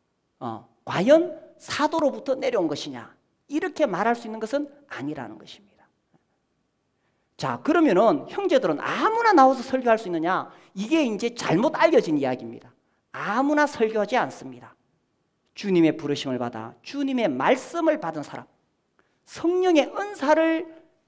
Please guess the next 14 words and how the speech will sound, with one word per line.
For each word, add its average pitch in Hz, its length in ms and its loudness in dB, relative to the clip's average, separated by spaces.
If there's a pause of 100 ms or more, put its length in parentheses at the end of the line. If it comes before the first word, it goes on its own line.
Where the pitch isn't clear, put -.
(200)
받은 349 360 0
사람이 233 800 -2 (220)
공중 240 400 2
앞에서 175 480 0
하나님 185 400 2
말씀을 247 600 0
전한다는 131 480 -4
것입니다. - 480 -20 (1120)
그러나 175 540 2
좀 160 240 -2
자유로운 202 640 4
집회에서는, 139 840 -6
수요일 156 600 -2
저녁이나 131 720 -6